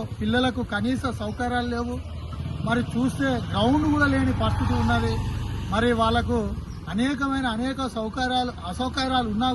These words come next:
కూడా ఫీజులు మాత్రం హైదరాబాద్లో చదివించిన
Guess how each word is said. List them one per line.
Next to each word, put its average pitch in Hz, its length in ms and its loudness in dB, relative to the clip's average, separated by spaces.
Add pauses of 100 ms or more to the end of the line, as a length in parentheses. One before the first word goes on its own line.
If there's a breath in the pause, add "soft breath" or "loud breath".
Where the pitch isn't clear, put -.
కూడా 254 160 0 (560)
ఫీజులు 269 480 4
మాత్రం 254 320 2 (540)
హైదరాబాద్లో 262 680 0 (100)
చదివించిన 240 460 -4